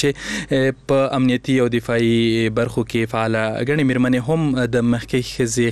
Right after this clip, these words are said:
خپرونې لارې موږ تاسو ته در معرفي کړي دي. د دوی د فعالیت او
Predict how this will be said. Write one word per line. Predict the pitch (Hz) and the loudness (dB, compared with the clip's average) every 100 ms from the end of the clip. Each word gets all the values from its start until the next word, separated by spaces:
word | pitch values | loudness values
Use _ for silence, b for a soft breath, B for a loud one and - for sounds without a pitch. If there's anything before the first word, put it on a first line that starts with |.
| - | 0
خپرونې | 113 110 110 110 | 0 2 2 2
لارې | 110 110 | 2 2
موږ | 110 113 | 0 0
تاسو | 131 - 135 | -4 -2 -2
ته | 120 113 | 0 0
در | 110 107 | 0 0
معرفي | 104 117 110 | -2 -4 -4
کړي | 110 104 | -2 0
دي. | 107 | 0
د | 107 107 | 0 0
دوی | 110 101 B B B 117 | -2 -2 B B B -2
د | 104 | 0
فعالیت | 110 107 117 120 | 0 2 2 0
او | 113 | 0